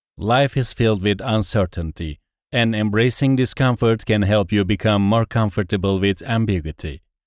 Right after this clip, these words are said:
You'll learn to accept that not everything will go according to plan,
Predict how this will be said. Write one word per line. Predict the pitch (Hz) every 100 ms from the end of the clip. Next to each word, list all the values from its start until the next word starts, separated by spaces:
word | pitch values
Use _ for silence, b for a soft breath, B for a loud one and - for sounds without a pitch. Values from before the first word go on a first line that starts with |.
| _ _ _ -
You'll | 104 135 139
learn | 156 156
to | 143
accept | 131 - 131 123
that | 87 82
not | 87 110 117
everything | 110 113 113 104 107 107
will | 101 98
go | 104 101
according | 95 107 104 98 98
to | -
plan, | 90 90 76 65 69